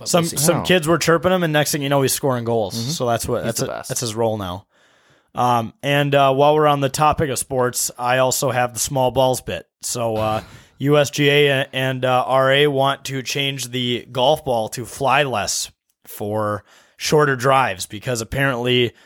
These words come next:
Speaker 2: since two thousand, players have been hitting it an average f-, fifteen yards further. So they want to limit how far the ball goes. So they're
Speaker 1: Hey.
Speaker 2: gonna, they're gonna change the
Speaker 1: What?
Speaker 2: ball in twenty twenty-six.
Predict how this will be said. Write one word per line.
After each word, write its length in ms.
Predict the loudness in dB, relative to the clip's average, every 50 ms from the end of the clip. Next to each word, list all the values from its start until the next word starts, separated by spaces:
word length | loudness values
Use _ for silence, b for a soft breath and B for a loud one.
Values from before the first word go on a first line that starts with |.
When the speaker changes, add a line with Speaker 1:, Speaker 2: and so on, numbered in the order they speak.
| b b
Speaker 2:
since 380 | -8 -4 -2 -2 -2 -2 -2
two 220 | -4 0 0 0 0
thousand, 560 | 2 2 4 4 4 2 2 -2 -6 -6 -4
players 320 | -2 0 0 0 0 0 -2
have 60 | -4
been 120 | -4 -4
hitting 280 | -4 -2 -2 0 0 0
it 100 | 0 0
an 100 | 2 2
average 300 | 2 2 2 -2 -6 -8
f-, 180 | -10 -14 -16 -18 -12
fifteen 480 | -4 -2 -2 0 0 0 0 0 0 0
yards 400 | 2 2 4 4 2 2 -2 -4
further. 480 | -2 0 0 2 0 0 -4 -8 -10 _ B B B B B B
So 160 | B -2 0 0
they 100 | 2 4
want 260 | 4 4 4 2 0
to 180 | -2 -2 -2
limit 320 | 0 0 2 2 2 0 0
how 160 | 0 0 0
far 300 | 0 0 0 0 0 0
the 80 | 0 -2
ball 260 | -2 -2 -2 -2 -2 -4
goes. 380 | -6 -8 -10 -8 -10 -10 -10 -12 -12
So 140 | -8 -2 0
they're 60 | 0
Speaker 1:
Hey. 60 | 0 0
Speaker 2:
gonna, 80 | -2 -4
they're 80 | -4 -4
gonna 120 | -2 -2 -2
change 300 | -2 -2 -2 0 0 0
the 40 | 0
Speaker 1:
What? 60 | 2
Speaker 2:
ball 240 | 2 2 2 2 0
in 80 | -2 -4
twenty 240 | -6 -6 -4 -4 -4
twenty-six. 720 | -4 -6 -6 -6 -4 -4 -4 -4 -4 -6 -8 -10 -14 -14